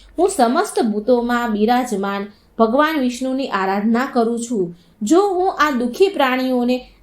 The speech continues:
આવી રીતે છોડીને ચાલ્યો જઈશ, તો મારું જીવન વ્યર્થ થઈ જશે."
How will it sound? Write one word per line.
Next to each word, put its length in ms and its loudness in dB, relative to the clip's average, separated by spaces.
આવી 260 2
રીતે 260 0
છોડીને 500 0
ચાલ્યો 400 0
જઈશ, 280 -4
તો 80 4
મારું 380 2
જીવન 380 0
વ્યર્થ 340 0
થઈ 280 0
જશે." 440 -4